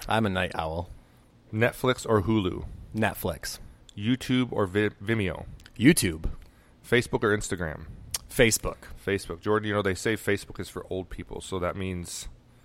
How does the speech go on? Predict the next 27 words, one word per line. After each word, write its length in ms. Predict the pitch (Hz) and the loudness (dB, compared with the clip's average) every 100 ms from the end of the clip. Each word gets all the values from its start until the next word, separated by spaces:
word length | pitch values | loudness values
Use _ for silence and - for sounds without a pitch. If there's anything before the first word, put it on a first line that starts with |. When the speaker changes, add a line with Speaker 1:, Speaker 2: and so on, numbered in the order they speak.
| - - | -20 -16
Speaker 2:
you're 120 | - | -8
one 120 | 92 90 | -4 -4
of 80 | |
those 100 | 82 | -4
old 120 | 85 90 | -4 0
Speaker 1:
I'm 100 | 135 | 4
Speaker 2:
people 140 | 196 | 4
Speaker 1:
getting 160 | 185 117 | 6 4
Speaker 2:
now, 60 | |
Speaker 1:
there. 100 | 104 107 90 87 | 2 2 -2 -6
Speaker 2:
right? 60 | - | -6
Yeah, 80 | - - - | -8 -8 -8
yeah. 100 | 226 - | -8 -8
<laughs> 100 | - | -4
You're, 260 | 107 104 | 0 0
you're, 220 | 110 104 | 0 -2
you're 160 | 98 104 | 0 -2
must 220 | 110 110 | -2 -4
be 100 | 113 | -2
an 120 | 98 92 | -2 0
old 220 | 101 95 | -2 -4
soul. 400 | - 101 90 82 - - | -4 -2 -2 -2 -10 -12
So, 300 | - 98 87 - - - - - | 0 4 4 2 -6 -2 0 0
Speaker 1:
<laughs> 440 | - - - - | -6 -8 -20 -4
Speaker 2:
all 180 | 120 117 | 2 4
right. 220 | 107 - | 4 0
So, 260 | - 131 | 0 0